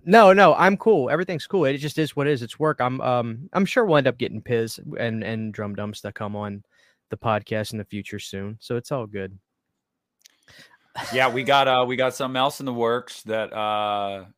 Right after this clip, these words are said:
Speaker 2: yeah, you are a damn liar.
Speaker 1: <laughs>
Speaker 2: Um, uh, we, we, we've got, uh, we got something else in the works, guys, that I'm really,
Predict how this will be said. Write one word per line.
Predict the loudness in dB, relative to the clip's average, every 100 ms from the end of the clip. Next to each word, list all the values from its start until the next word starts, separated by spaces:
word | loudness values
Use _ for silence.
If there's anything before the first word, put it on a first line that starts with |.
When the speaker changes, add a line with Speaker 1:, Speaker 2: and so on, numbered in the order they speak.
| _ _ _ -18
Speaker 2:
yeah, | -10 -10 -10
you | -14 -10 -10
are | -8 -12 -14 -20 _ _ -6
a | -4
damn | -2 -6 -4
liar. | -6 -4 -8 -6 -10
Speaker 1:
<laughs> | -8 -8 -6 -6 -4 -4
Speaker 2:
Um, | 0 2 2 -2 -6 -14 -16 -20 _ _ _ _ _ _ _ _
uh, | -4 -2 -2
we, | -6
we, | -8 -6 -6
we've | -6 -8
got, | 0 4 4 4
uh, | 4 4 2 -2
we | -4
got | -4
something | -4 -4
else | -2 -2 -4
in |
the | -6
works, | -6 -6 -10
guys, | -10 -10 -12 -14
that | -12 -12 -10
I'm | -10 -10 -10
really, | -10 -6 -6 -6 -8